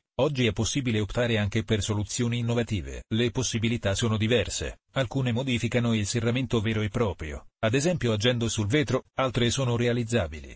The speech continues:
mediante l'uso di monoblocchi, ossia di quei sistemi finestra che assemblano in un unico blocco i vari elementi del serramento ed altri ad esso funzionali.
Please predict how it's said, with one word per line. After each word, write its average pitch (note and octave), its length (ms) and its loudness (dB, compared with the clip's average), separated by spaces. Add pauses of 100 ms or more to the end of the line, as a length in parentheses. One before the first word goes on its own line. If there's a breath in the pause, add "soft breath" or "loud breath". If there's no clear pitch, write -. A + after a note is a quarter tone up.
(140)
mediante A2 520 2
l'uso A2+ 280 0
di G#2 160 0
monoblocchi, A2 640 0 (220)
ossia A2 380 0
di G2+ 120 0
quei A#2 240 0
sistemi A2 460 -2
finestra B2 420 -2
che A2+ 160 0
assemblano G#2+ 580 0
in G2 120 0
un G#2 100 0
unico A#2+ 320 0
blocco A#2 380 2
i A2 100 2
vari G#2+ 240 2
elementi G#2 460 2
del G2+ 180 -2
serramento A2+ 560 0
ed A2+ 140 0
altri A#2 300 2
ad G#2+ 100 0
esso G#2 280 0
funzionali. F#2+ 720 -2